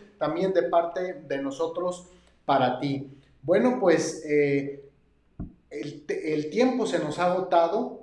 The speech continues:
Seguramente muchos de él, nuestros, nuestros, este,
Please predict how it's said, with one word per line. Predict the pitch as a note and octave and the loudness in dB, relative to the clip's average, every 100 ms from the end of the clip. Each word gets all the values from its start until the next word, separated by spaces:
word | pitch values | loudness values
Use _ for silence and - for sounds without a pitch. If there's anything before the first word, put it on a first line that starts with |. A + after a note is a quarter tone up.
| - | -10
Seguramente | - D3+ F#3 F#3+ F#3+ F#3+ | -2 2 4 2 0 -2
muchos | F3+ F3+ - F#3 | 0 0 -2 -2
de | F3 E3 | 2 2
él, | E3 | 0
nuestros, | D3 C#3 C#3+ C3 - - | -4 -6 -6 -8 -12 -10
nuestros, | B2+ - C3 A#2+ | -8 -8 -10 -8
este, | C3 A#2+ - B2 A#2+ A#2+ A#2 | -8 -8 -6 -4 -2 -4 -6